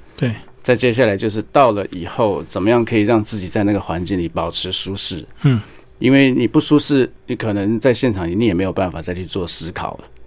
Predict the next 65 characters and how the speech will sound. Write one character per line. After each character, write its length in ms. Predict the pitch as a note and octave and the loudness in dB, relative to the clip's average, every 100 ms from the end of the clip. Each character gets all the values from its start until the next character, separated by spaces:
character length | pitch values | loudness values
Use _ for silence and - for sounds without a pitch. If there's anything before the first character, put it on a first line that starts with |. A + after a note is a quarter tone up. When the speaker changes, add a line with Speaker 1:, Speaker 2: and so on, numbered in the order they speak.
| - - | -8 -4
Speaker 1:
嗯。 180 | B2+ A2+ | -2 -2
Speaker 2:
大 80 | G#2+ | -4
概 140 | G#2 | -4
也 80 | F2+ | -4
做 160 | E2 G#2 | -6 -6
不 60 | |
了 120 | F2+ F#2 | -4 -6
什 100 | D#2 | -6
么 80 | |
事 220 | D#2+ - F#2 | -6 -4 -4
啊。 220 | D2+ D#2 - - - - - | -8 -10 -16 -20 -20 -20 -2
那 180 | B2+ A#2 | 2 2
最 220 | - C3+ | 4 2
后 200 | A2+ C3 | 4 4
你 140 | A2+ | 4
还 220 | F#2+ F#2+ G2+ | 0 0 2
要 160 | A#2+ | 4
能 180 | G#2 G2 | 4 2
够 80 | G#2 | 0
安 260 | - A2+ | 0 0
全 180 | A2 F#2+ | 0 -2
的 80 | F#2+ | -4
回 300 | G2 - F#2 | -6 -6 -4
得 200 | F#2+ F2 | -2 -2
来 200 | E2+ - | -4 -6
啊。 140 | - - | -10 -6
Speaker 1:
对。 160 | C3+ G#2+ - - - - | -4 -4 -8 -20 -20 -18
Speaker 2:
所 120 | - A2 | -4 -2
以 40 | |
这 100 | A#2 | 0
个 80 | A#2 | 0
是 100 | A2 | -2
很 160 | F2+ | -4
大 140 | D2 A2 | -2 -2
的 80 | E2+ | -2
差 200 | - E2 | -6 -6
别 140 | C2+ | -8
的。 140 | - - - - - | -14 -16 -20 -20 0
Speaker 1:
嗯， 220 | D#3 C#3+ B2 | 2 4 2
嗯， 180 | C3 A2+ | 0 0
嗯， 140 | C3 A2 - - - - | -2 -4 -8 -16 -16 -4
要 120 | E3+ | -2
知 140 | D#3+ D#3+ | 0 2
道 120 | E3 | 2
怎 140 | - | 2
么 80 | B2 | -2
走 180 | B2 A#2 | -2 -2
到 180 | C3 D3 | 2 4
那 120 | C#3+ | 4
个 140 | C3+ | 2
地 180 | C3 C#3+ | 0 0
方， 280 | A#2+ C3 C3 | 2 2 2
然 100 | A#2+ | 2
后 120 | B2+ C#3+ | 2 2
要 120 | C3 | 2
知 120 | - | 0
道 100 | C3+ | -4
怎 160 | A#2 A2+ | -2 -2
么 120 | G#2+ | -2
回 200 | - G#2+ | -2 -2
来， 200 | G#2 - - | -4 -8 -4
这 80 | C3 | -2
样 120 | A2 | -2
子， 140 | - G2+ | -4 -10
吼。 140 | - | -8